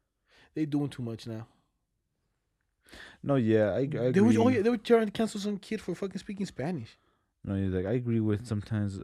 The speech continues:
Speaker 2: our generation does go overboard with everything. But I do like the shit we do, though. Like, you know, we do a lot of good shit, too, though.
Speaker 1: No, I do like, I like the thought.
Speaker 2: But sometimes we do go overboard with, like, cancel culture. Um, all that shit, like, about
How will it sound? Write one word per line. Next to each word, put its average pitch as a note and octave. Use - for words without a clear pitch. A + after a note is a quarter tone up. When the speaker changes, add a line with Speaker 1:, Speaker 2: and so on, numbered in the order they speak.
Speaker 2:
our F#2
generation F#2+
does F#2
go F#2
overboard F#2
with -
everything. G2
But G#2
I A#2
do C3+
like B2+
the A#2
shit A#2+
we A2
do, C3
though. G#2
Like, F#2+
you G2+
know, G#2
we G#2+
do A2
a -
lot G#2+
of G#2
good A2
shit, G2+
too, B2
though. G#2+
Speaker 1:
No, A2+
I A#2+
do G3
like, G3+
I A#2+
like E3
the G#2
thought. A2+
Speaker 2:
But A2
sometimes B2+
we A2
do A2+
go A2
overboard G2+
with, F#2+
like, F2
cancel G2+
culture. G2+
Um, F2+
all D#3
that C#3+
shit, C3+
like, A2
about G#2